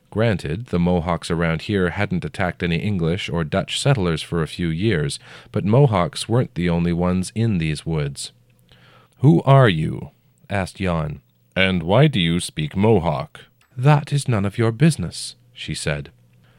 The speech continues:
Her accent, when speaking Mohawk, was just like Pete's. "You're that English teacher the Indians have been talking about,"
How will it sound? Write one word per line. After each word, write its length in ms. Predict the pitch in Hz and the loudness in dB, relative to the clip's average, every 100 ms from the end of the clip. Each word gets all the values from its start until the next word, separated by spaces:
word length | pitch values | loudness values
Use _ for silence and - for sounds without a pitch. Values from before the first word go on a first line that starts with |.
| _ _ | _ _
Her 180 | 135 - | 2 4
accent, 580 | 151 165 - 76 76 | 2 0 -4 -6 -6
when 200 | - 92 | -4 -4
speaking 440 | 85 - - 87 82 | -4 -6 -6 -4 -2
Mohawk, 520 | 92 95 76 69 - _ - | -2 -2 -4 -10 -14 _ -6
was 140 | 107 | -4
just 260 | - 147 - | 0 0 0
like 240 | 78 - | -4 -6
Pete's. 540 | - 110 87 - - - _ _ _ _ _ _ _ _ _ - | -8 -6 -6 -8 -14 -14 _ _ _ _ _ _ _ _ _ -2
"You're 300 | 135 120 87 | 4 4 4
that 240 | 85 80 | 0 -2
English 460 | 113 110 85 80 - | 0 0 0 -2 -4
teacher 360 | 90 - 80 | -8 -4 -4
the 280 | 76 85 78 | -4 -4 -2
Indians 420 | 98 82 76 76 | -2 0 -2 -4
have 160 | 85 71 | -6 -4
been 160 | 85 | -4
talking 400 | 76 104 98 90 | 0 2 2 0
about," 440 | 82 76 73 65 | -4 -4 -8 -8